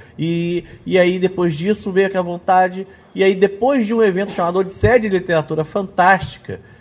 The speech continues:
que aconteceu lá no Rio Grande, em Porto Alegre, eu fiquei vendo, pô, mas tem essas outras editoras aqui, às vezes mu-, caras muito menores, que não tiveram essa vivência que eu tive, que tão fazendo editora, tão,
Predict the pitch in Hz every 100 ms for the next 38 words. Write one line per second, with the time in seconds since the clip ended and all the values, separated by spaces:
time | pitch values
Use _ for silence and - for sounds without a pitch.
0 | - 120 147 139 139 151 139 135 135 117
1 | 110 110 107 110 113 107 113 123 160 120
2 | 98 - - _ _ _ - 202 247 214
3 | 220 - 262 240 - - 208 247 240 247
4 | 208 240 202 220 208 202 185 233 214 196
5 | 190 190 226 160 180 196 196 214 - -
6 | 220 214 196 254 262 233 214 165 196 240
7 | 196 151 - - - 214 220 196 196 233
8 | 220 196 214 - 185 240 220 - 233 226
9 | 180 - 208 180 262 208 - 220 226 240